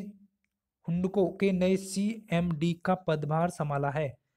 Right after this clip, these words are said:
हाल ही में किसने हुंडको के नए सीएमडी का पदभार संभाला है? वन थर्टी वन का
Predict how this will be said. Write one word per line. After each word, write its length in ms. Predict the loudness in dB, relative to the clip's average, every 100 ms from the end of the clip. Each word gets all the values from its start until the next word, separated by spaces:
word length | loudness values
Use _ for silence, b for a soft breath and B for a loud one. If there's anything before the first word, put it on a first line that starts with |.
| _ _ -8
हाल 220 | 0 2
ही 120 | 2
में 240 | 2 0 0
किसने 360 | -4 0 0
हुंडको 500 | 2 2 0 2 2
के 220 | 2 2
नए 300 | 2 4 2
सीएमडी 600 | 0 -2 -4 -2 -2 0 0
का 160 | 0
पदभार 360 | 0 -2 0 0
संभाला 380 | 0 0 4 2
है? 140 | 2
वन 260 | 0 -2 0
थर्टी 220 | -4 -2
वन 120 | -2
का 180 | 0